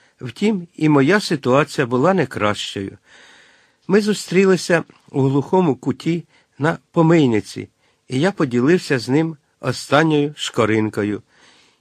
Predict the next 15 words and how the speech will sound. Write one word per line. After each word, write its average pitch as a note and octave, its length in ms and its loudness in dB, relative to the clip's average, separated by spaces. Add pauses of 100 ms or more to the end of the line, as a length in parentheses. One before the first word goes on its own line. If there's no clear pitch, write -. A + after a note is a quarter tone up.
І D#3+ 60 -4
хоч - 300 -2
я G3 140 4
знав F3 480 0
із C#3 160 -2
свого C#3 360 0
попереднього C3 680 0
досвіду A2+ 600 -4 (340)
ще - 300 0
з A#2+ 60 -4
Донбасу, A#2 680 -2 (380)
що - 200 -4
й C#3+ 60 0
серед E3 380 0
військовополонених C#3+ 1160 0